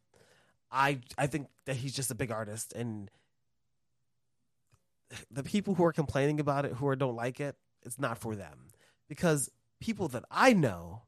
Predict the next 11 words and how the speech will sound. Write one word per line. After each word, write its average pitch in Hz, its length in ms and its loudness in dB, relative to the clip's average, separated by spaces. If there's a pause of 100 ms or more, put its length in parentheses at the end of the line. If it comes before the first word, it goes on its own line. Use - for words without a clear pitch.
(340)
in 139 180 2
real 160 200 6
life 120 580 -4 (960)
do 226 180 10
not 240 300 6
know 135 500 2 (640)
that 113 200 -6
fish - 580 0
is 131 180 0
not 135 260 -4
meat. 120 440 -6